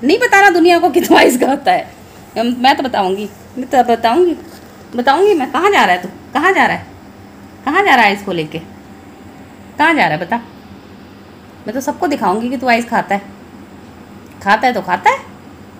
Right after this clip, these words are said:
फिर क्या है इसमें? अरे भाई, कहाँ लेके जा रहे हैं?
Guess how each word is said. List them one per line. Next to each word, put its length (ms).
फिर 120
क्या 160
है 60
इसमें? 240
अरे 180
भाई, 180
कहाँ 320
लेके 280
जा 160
रहे 180
हैं? 280